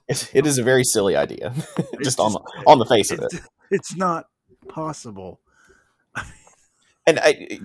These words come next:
Speaker 1: going back again to, like, historical conditions of what people believe, it's really interesting to try to imagine myself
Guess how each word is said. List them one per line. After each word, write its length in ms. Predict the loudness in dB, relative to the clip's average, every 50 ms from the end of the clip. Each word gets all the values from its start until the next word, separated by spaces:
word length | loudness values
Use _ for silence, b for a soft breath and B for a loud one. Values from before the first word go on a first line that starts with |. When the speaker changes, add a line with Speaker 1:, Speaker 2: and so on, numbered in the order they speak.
| -2 2
Speaker 1:
going 240 | 4 4 6 6 6
back 220 | 8 8 8 6
again 240 | 4 2 2 2 2
to, 100 | 2 2
like, 160 | 2 2 0
historical 460 | -2 -4 -2 2 2 2 2 0 -4
conditions 580 | -8 -8 -6 -4 -4 -4 -4 -4 -6 -8 -6 -4
of 300 | -4 -4 -4 -4 -8 -2
what 160 | 0 0 0 0
people 180 | -2 -8 -10
believe, 460 | -10 -8 -6 -4 -4 -2 -4 -4 -6 -8
it's 140 | -8 -6 -2
really 300 | 0 2 4 4 4 2
interesting 580 | 0 0 2 2 2 2 2 0 -2 -2 -2
to 100 | -2 -6
try 220 | -2 2 4 4 6
to 60 | 4
imagine 500 | 2 0 0 0 0 0 0 -2 -4 -4
myself 640 | -4 -4 -4 -2 0 0 2 2 2 0 -2 -8